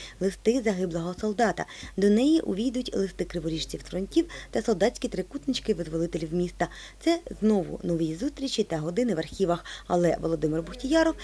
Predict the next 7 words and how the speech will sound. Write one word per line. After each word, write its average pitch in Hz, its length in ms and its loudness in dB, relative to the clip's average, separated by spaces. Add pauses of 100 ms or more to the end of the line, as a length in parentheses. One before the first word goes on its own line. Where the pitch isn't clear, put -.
(160)
інакше 247 480 0
свого 254 180 -6
життя 240 320 -2
собі 214 240 -2
просто 226 380 -4
не 151 180 -2
уявляє. 143 540 -6